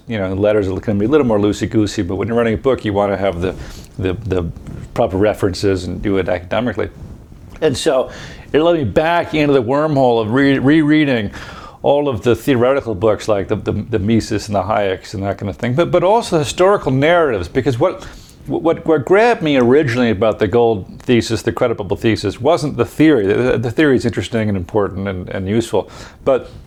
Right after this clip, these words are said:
it was more reading about history and reading about people living through these different episodes and, and the, and the interest that just, it's just interesting. But then on top of that, recognizing we were in a similar situation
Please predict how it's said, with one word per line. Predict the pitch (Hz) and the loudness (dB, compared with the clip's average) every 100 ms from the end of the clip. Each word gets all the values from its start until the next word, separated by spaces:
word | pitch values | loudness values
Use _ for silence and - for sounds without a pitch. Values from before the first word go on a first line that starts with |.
| - - - | -20 -18 -6
it | - | 0
was | 160 | 2
more | 214 180 | 2 2
reading | 135 151 180 165 117 | 4 4 4 2 0
about | 98 110 104 85 | 0 2 0 0
history | 139 143 - 85 - - - - | -2 0 -2 -4 -6 -16 -20 -6
and | 107 | 0
reading | 120 143 135 | 2 2 0
about | 123 127 | 0 -2
people | 120 117 | 0 2
living | 113 131 131 110 - | 2 2 0 -4 -6
through | - - 135 151 135 - - - - - | -12 0 4 6 4 2 -6 -20 -20 -2
these | 120 101 | 0 2
different | 117 104 101 | 2 0 -2
episodes | 98 101 110 98 95 98 | -2 -2 2 2 0 -4
and, | 107 113 110 - | -4 -2 -2 -2
and | 120 113 113 | -2 0 0
the, | 110 107 | 0 0
and | 120 113 | -2 0
the | 117 | 2
interest | 147 - 135 101 | 0 0 0 2
that | 117 | 2
just, | 160 139 - - - - - - - - | 2 0 -2 -18 -20 -18 -14 -14 -12 -6
it's | 123 | -2
just | 123 | 0
interesting. | 123 139 107 107 101 | 0 2 0 0 0
But | 113 | 2
then | 113 | 2
on | 113 104 | 0 0
top | 135 160 | 0 0
of | 120 | -2
that, | 107 107 - - - - - | -2 -4 -6 -16 -18 -20 -2
recognizing | 131 185 147 160 143 127 113 127 | 2 2 2 2 2 2 4 4
we | 139 | 6
were | 127 | 4
in | |
a | |
similar | - - 202 208 | 2 0 2 2
situation | - 104 117 101 95 - 117 | 0 0 2 4 2 -2 -6